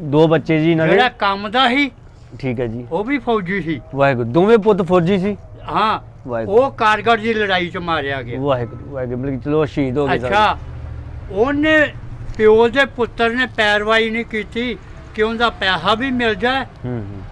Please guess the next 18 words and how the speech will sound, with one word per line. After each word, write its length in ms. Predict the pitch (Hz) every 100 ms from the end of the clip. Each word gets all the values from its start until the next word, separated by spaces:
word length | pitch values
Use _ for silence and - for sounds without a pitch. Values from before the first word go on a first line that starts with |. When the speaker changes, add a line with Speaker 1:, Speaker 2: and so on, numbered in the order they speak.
| -
Speaker 2:
ਤੇ 80 | 202
ਪੈਨਸ਼ਨ 540 | - 202 190 185 208
ਵੀ 160 | 208 226
ਮਾਂ 340 | 202 185 180
ਨੂੰ 180 | 185 196
ਲੱਗ 160 | 185 139
ਜਾਏ। 220 | 147 131 - -
Speaker 1:
ਵਾਹਿਗੁਰੂ। 360 | 127 123 110 87 - - - - - - - - - - - - - - - -
ਹੁਣ 120 | 180
ਤੁਹਾਡੇ 240 | 175 214 190
ਬੱਚੇ 240 | 175 175
ਤੁਹਾਨੂੰ 240 | 190 196 180
ਨਹੀਂ 180 | 196
ਸਾਂਭਦੇ, 380 | 185 185 190 190
ਤੁਸੀਂ 280 | - 170 185
ਇੱਥੇ 200 | 165 190
ਰਹਿੰਦੇ 260 | 190 185
ਹੋ? 140 | 185